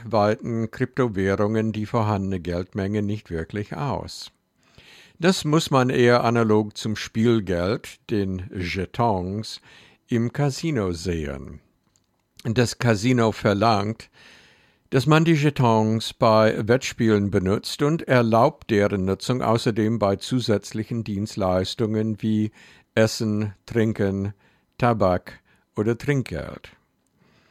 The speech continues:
Der Preis der Jetons ist eins zu eins in irgendeiner anderen Währung abgebildet, die stets eine staatliche Fiat-Währung ist.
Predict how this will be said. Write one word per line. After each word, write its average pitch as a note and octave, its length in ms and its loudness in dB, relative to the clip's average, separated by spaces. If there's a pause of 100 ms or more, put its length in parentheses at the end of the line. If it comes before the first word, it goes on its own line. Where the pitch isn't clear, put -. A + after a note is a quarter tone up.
(420)
Der A2 380 4
Preis A2+ 460 0
der A2 240 4
Jetons G2+ 720 -2
ist - 420 -10
eins A#2 300 -4
zu - 160 0
eins A2 340 0
in G#2+ 220 -2
irgendeiner B2 540 2
anderen G#2 460 -2
Währung F#2 420 -2
abgebildet, F2+ 800 -2 (600)
die B2 280 0
stets A2 520 -2
eine A#2+ 300 -2
staatliche F#2+ 720 -6
Fiat-Währung E2+ 920 -4
ist. - 540 -14